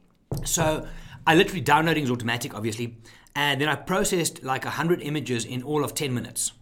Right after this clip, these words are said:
literally, 'cause it just, it just fly over, and it's go, go, go, push, auto, this, da, da, da, da, da, da. And it was quick. And I think people who spend too much time in Lightroom,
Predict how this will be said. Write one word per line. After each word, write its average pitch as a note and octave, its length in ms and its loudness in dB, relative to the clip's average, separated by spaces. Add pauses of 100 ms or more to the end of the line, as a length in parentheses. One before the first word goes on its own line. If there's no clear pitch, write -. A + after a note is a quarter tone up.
(140)
literally, C#3 360 4
'cause C3+ 120 -4
it C#3+ 60 2
just, E3 200 0
it - 60 -6
just D3+ 220 -6
fly B2 260 0
over, F2+ 200 -6 (540)
and C#3 120 0
it's B2 100 -2
go, C3+ 300 0
go, A#2 220 -2
go, A2+ 240 -2
push, C3+ 260 -6 (140)
auto, B2+ 220 -6
this, A#2+ 180 -6
da, - 140 -10
da, A2+ 80 -12
da, A2 120 -10
da, A2+ 100 -8
da, G2 120 -14
da. - 180 -10 (360)
And E3 80 4
it - 20 2
was C#3 100 0
quick. - 360 -2 (1200)
And D3+ 120 4
I F#3+ 140 4
think G3 240 -4
people G3 240 -4
who C#3 80 6
spend F3+ 280 2
too B3+ 140 4
much - 280 -2
time D3+ 260 -4
in B2 80 -2
Lightroom, C3 420 -4